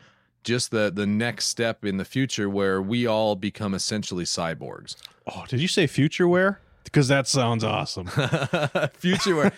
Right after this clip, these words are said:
Speaker 1: T-, yeah, trademark that. Like, 'cause this,
Speaker 2: T M.
Speaker 1: yeah, we need that.
Speaker 2: Future wear.
Speaker 1: That's
Speaker 2: I do.
Speaker 1: our, that's our brand name for this. Yeah.
Speaker 2: Oh, yeah. Well, imagine, imagine this. Like, um, oh,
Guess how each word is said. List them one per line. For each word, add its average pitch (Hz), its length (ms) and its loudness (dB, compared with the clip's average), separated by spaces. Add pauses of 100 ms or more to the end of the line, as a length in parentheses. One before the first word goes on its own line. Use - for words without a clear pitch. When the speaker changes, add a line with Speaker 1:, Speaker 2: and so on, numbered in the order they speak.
(280)
Speaker 1:
T-, 175 240 0
yeah, 151 140 2
trademark 175 640 0
that. 120 580 0 (280)
Like, 117 200 -2
'cause 147 160 4
this, 131 240 4
Speaker 2:
T 143 60 -2
M. 131 40 -2
Speaker 1:
yeah, 135 140 2
we 117 180 0
need 139 240 0
that. 80 240 -2 (220)
Speaker 2:
Future 156 340 -2
wear. 82 300 -8 (240)
Speaker 1:
That's 110 260 0
Speaker 2:
I 123 60 2
do. 120 60 4
Speaker 1:
our, 107 180 2
that's 113 260 -2
our 113 120 0
brand 107 440 -2
name 87 280 -2
for 82 200 -6
this. 73 360 -8
Yeah. 87 420 -4
Speaker 2:
Oh, 107 80 -4
yeah. 107 140 -4 (260)
Well, 139 160 4
imagine, 143 520 4
imagine 131 380 2
this. 127 400 0
Like, 113 180 -2
um, 101 380 0 (540)
oh, 135 300 2